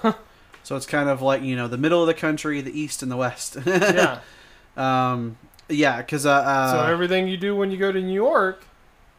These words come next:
Speaker 1: basically still runs through Amy Poehler. Um, still to this day. She runs, uh, Upright Citizens Brigade, 'cause that's where, uh,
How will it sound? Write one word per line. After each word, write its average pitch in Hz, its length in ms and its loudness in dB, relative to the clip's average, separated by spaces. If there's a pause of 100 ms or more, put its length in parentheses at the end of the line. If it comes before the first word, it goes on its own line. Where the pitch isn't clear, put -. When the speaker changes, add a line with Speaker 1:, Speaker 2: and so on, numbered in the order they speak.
(260)
Speaker 1:
basically 214 460 -4
still 220 320 0
runs 196 340 -2
through 175 200 -6
Amy 175 240 -6
Poehler. 147 420 -8 (920)
Um, 143 600 -2 (300)
still 214 320 2
to 208 120 -8
this 180 220 -6
day. 165 320 -6 (580)
She 180 220 -12
runs, 170 680 -6 (400)
uh, 151 40 -14 (300)
Upright 151 520 -10
Citizens 135 560 -12
Brigade, 123 340 -14
'cause 131 180 -18
that's 139 220 -10
where, 135 260 -10
uh, 127 480 -10